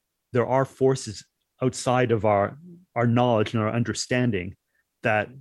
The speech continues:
affect and manipulate this world. And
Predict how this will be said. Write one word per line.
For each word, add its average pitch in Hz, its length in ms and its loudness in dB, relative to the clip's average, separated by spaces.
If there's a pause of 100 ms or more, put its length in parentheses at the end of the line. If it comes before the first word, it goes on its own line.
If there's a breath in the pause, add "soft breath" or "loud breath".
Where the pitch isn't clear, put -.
(300)
affect - 520 -4
and 117 120 0
manipulate 113 600 0 (180)
this 110 240 -8
world. 104 340 0 (340 soft breath)
And 113 480 -2